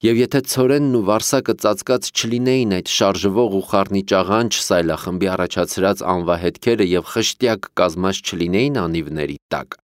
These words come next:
ապա անկարելի կլիներ որևէ շարժում, մանավանդ Պապլոտի կողմի հովիտներում։ Բախումն ուշ սկսվեց։ Նապոլեոնը, ինչպես բացատրեցինք, սովորություն ուներ ողջ հրետանին ատրճանակի նման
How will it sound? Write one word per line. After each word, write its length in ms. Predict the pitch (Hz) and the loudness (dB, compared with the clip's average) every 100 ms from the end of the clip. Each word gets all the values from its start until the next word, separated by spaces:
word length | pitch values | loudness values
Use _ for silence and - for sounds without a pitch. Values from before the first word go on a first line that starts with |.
| _ _ _ _ _ _ - | _ _ _ _ _ _ -2
ապա 260 | - 123 | 2 2
անկարելի 500 | 120 120 120 127 131 | 2 2 2 2 0
կլիներ 480 | - 80 76 73 76 | 0 -2 -2 -6 -2
որևէ 320 | 82 80 76 | 0 0 -2
շարժում, 560 | - 73 73 120 147 - _ _ _ _ - | -4 -4 -2 0 0 0 _ _ _ _ 0
մանավանդ 540 | 95 98 98 131 - | 2 2 2 0 0
Պապլոտի 640 | - 101 98 92 87 95 98 | 0 0 2 0 0 -2 -2
կողմի 420 | 90 76 76 80 | -2 -2 -6 -8
հովիտներում։ 680 | 82 69 65 62 - - - _ _ _ _ _ _ _ _ _ _ - | -8 -8 -12 -18 -18 -20 -20 _ _ _ _ _ _ _ _ _ _ 2
Բախումն 480 | 101 - 151 139 | 2 2 0 0
ուշ 140 | 113 - | -2 -4
սկսվեց։ 720 | - - 90 - 60 - - - _ _ _ _ | -8 -8 -8 -8 -10 -10 -10 -10 _ _ _ _
Նապոլեոնը, 680 | 107 113 117 117 131 165 175 160 _ _ - | 2 2 4 4 4 4 2 0 _ _ -6
ինչպես 400 | 107 - 131 104 | -6 0 0 0
բացատրեցինք, 840 | 85 87 98 95 120 127 - 170 | 0 0 0 0 0 0 0 0
սովորություն 640 | - 120 117 127 131 180 135 | 0 2 4 2 2 2 4
ուներ 240 | 135 143 | 2 0
ողջ 340 | 98 131 - 95 | 2 0 0 -2
հրետանին 600 | 82 - 90 113 175 156 | -2 2 0 4 4 4
ատրճանակի 760 | 107 113 - 113 107 104 117 | 2 0 0 -2 0 -2 -2
նման 340 | 107 107 156 | -2 2 0